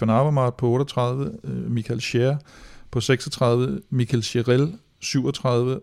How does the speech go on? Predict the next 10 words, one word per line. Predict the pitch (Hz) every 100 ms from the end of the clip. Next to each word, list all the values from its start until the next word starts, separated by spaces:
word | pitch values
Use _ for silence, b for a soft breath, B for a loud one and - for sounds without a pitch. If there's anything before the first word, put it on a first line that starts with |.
| -
og | 139
Lawrence | 117 113 113 -
Larsen | 117 117 120 139 -
på | -
tredive. | - 110 107 120 143 - -
De | 131 127
er | 123
gået | 131 120
på | -
pension. | 117 113 113 117